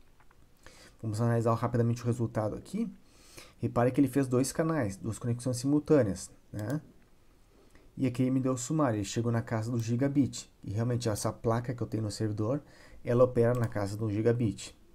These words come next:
Então aqui já me dá o resultado. Não vou ficar entrando muito em detalhes para não estender demais. Eu vou fazer mais um teste aqui, mas eu vou trocar o protocolo.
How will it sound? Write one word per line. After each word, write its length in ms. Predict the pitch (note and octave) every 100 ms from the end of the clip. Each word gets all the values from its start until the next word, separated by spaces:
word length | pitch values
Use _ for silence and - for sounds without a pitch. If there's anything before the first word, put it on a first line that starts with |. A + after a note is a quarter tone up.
| - - - - -
Então 120 | G2+
aqui 240 | G2+ - A2
já 120 | A2+
me 100 | A2+
dá 80 | A2+
o 40 |
resultado. 600 | A2 A#2 C3+ D3+ B2 - - - - - - _ - - -
Não 100 | A2+
vou 60 |
ficar 240 | A2 B2+ B2
entrando 280 | A#2+ B2 A#2+
muito 220 | A#2 B2+
em 40 |
detalhes 400 | A#2+ A#2+ A2 A#2
para 140 | - B2+
não 60 |
estender 360 | A#2+ C3 A#2+ A#2+
demais. 560 | B2+ C#3+ A2 F#2+ - - - _ - - - -
Eu 80 |
vou 60 | B2
fazer 200 | D3+ D3
mais 220 | D3 D3+
um 80 | E3+
teste 340 | - D3 D3
aqui, 220 | C3 - D#3
mas 200 | E3+ D#3
eu 80 | D3+
vou 140 | D3+
trocar 320 | D3+ D3+ E3
o 60 | D#3
protocolo. 720 | D#3 D3 B2+ D3 D3 G2